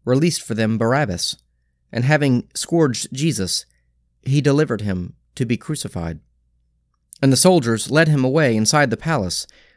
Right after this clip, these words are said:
that is, the praetorium, and they called together the whole battalion. And they clothed him in a purple cloak,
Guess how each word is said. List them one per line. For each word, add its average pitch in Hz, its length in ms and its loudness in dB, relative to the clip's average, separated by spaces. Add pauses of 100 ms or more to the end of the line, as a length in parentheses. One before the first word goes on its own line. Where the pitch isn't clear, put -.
that 143 160 4
is, 127 160 0
the 107 100 0
praetorium, 95 640 -4 (680)
and 120 100 0
they 120 60 4
called 170 280 4
together 131 320 2
the 107 100 0
whole 180 280 2
battalion. 98 640 -4 (600)
And 127 120 2
they 127 60 4
clothed 185 400 6
him 113 160 2
in 104 80 2
a 101 40 -4
purple 156 300 -4
cloak, - 460 -6